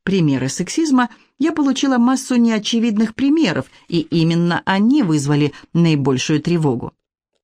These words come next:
Кейт рассказала, что больше не надевает белый топ и чёрную юбку на совещаниях,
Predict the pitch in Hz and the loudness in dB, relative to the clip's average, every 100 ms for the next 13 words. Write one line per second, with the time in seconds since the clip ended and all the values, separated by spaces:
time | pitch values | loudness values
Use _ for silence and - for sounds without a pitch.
0 | - 156 165 214 156 143 156 147 160 151 | -6 -2 0 0 -4 -2 -2 0 0 0
1 | 147 135 - 135 135 143 - 175 185 180 | -2 -4 -4 -4 -2 -2 0 0 0 0
2 | 208 277 277 - - - - 160 185 160 | 0 0 -2 -6 -14 -10 -2 0 2 0
3 | 151 226 269 165 156 185 156 151 147 160 | 0 0 0 -2 -2 0 2 2 2 -2
4 | 156 180 190 214 247 277 285 175 131 | -2 -2 -2 -2 -2 -2 -2 -2 -2